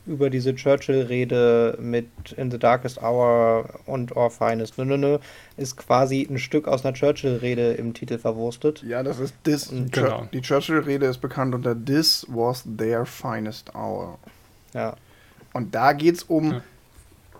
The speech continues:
Speaker 2: The Darkest Hour, was auch ein Film ist, äh, wo es genau
Speaker 3: <laughs>
Speaker 2: um diese, äh, und witzigerweise ist das ja genau aber diese Dunenkirchen-Situation, um die es dann ja in dem Film auch geht. Also,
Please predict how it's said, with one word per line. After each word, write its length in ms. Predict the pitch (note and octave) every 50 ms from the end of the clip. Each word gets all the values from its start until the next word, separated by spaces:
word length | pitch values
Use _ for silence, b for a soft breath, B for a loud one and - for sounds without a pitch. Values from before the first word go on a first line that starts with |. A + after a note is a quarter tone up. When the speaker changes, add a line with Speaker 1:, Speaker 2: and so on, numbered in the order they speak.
| - _ _ _ _ _ _ _ _
Speaker 2:
The 100 | C#3 B2+ B2+
Darkest 560 | D3 D#3 F3+ F3+ F3+ - C3+ B2 - - - -
Hour, 400 | C3+ C3 B2+ C3 C3+ C#3+ C#3+ C3
was 200 | C3 C3 B2+ -
auch 180 | - F#3+ - -
ein 80 | E3 C3
Film 420 | - - - B2 A#2+ B2 B2 -
ist, 460 | - - C#3+ C#3 - - - - - B2+
äh, 180 | B2+ B2 B2
wo 140 | A#2+ B2 C#3
es 180 | - - - -
genau 320 | - B2+ B2 A#2+ A#2+ B2+ B2+
Speaker 3:
<laughs> 100 | - B2
Speaker 2:
um 240 | C3 C#3+ C3+ B2+ B2
diese, 320 | B2+ B2+ B2+ B2+ - -
äh, 180 | C#3 C#3 C#3+ C3+
und 200 | - D3 D3 C#3
witzigerweise 460 | D#3 D#3 D#3 D#3+ D3+ C#3+ C#3+ C#3+ C3+ C#3
ist 160 | D#3 D#3 -
das 140 | D3+ C#3+ D3+
ja 80 | C#3
genau 480 | C3 C3+ C3+ B2+ B2+ B2+ C3 C3+ C3 -
aber 260 | C3 B2+ B2+ B2+ B2
diese 500 | A#2+ D3 - B2 A#2+ A#2+ A#2 A#2 A2+ A2
Dunenkirchen-Situation, 1500 | G#2+ - A#2+ A#2 A#2+ A2+ A2+ A2+ - D3+ D3 D3+ - - - B2 A#2 A2 A2+ A2+ - A#2 A2+ G#2+ - - A#2 A#2 A2+ A2
um 180 | G#2+ A2 A2+ G#2+
die 120 | A#2+ A#2
es 140 | A#2 - -
dann 240 | - A#2+ A2+ A2 A2
ja 120 | G#2+ G#2+ -
in 260 | - A2+ A2 G#2+ G#2
dem 160 | G#2+ A#2+ A#2+
Film 280 | - - A#2+ A#2+ A#2 -
auch 240 | - - - - -
geht. 220 | - - - -
Also, 280 | - A2+ A2 G#2 G#2